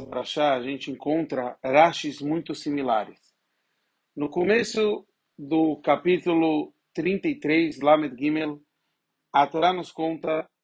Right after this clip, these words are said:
como Hashem fala que eu vou mandar um malach, um anjo na minha frente, na frente do povo de Israel, e vai expulsar o povo de Canaani, Emori,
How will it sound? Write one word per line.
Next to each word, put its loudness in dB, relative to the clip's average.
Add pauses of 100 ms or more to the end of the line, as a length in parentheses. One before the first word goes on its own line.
(120)
como -4
Hashem 0 (440)
fala 0
que -12
eu -8
vou -8
mandar 2
um -8
malach, 4 (280)
um -6
anjo -6
na -8
minha -12
frente, -10 (720)
na -10
frente -2
do -8
povo -4
de -12
Israel, 2 (400)
e 2
vai 6 (1300)
expulsar 2 (480)
o -8
povo 4
de -6
Canaani, -4
Emori, -4